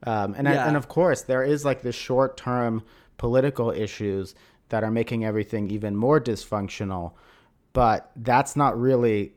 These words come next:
Speaker 1: like, and of course that's true. I'm not disagreeing with anything that you're saying about, like, the hostility of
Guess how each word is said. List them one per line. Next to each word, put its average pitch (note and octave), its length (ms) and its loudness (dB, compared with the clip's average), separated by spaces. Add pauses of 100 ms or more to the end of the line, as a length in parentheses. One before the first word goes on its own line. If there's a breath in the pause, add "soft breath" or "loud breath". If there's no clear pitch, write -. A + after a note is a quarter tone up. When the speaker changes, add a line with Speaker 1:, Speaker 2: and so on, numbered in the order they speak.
Speaker 1:
like, A2+ 300 -2
and C3+ 120 0
of C3 100 -2
course F3 240 2
that's C3+ 260 0
true. D3+ 300 0
I'm B2+ 120 0
not C#3 160 -2
disagreeing C3+ 540 -2
with A#2+ 140 -2
anything A2+ 440 -2
that G#2 160 -4
you're G2+ 100 -4
saying A#2+ 400 -2
about, G2+ 420 0 (380 loud breath)
like, G#2+ 280 -4
the A#2 100 -2
hostility A#2 880 0
of G2 400 -6